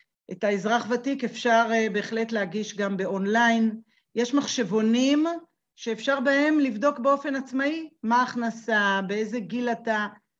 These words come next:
ולבדוק מתי מגיע לך, אה, לקבל את הקצבה.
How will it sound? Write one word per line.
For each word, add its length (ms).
ולבדוק 580
מתי 280
מגיע 360
לך, 180
אה, 600
לקבל 340
את 80
הקצבה. 520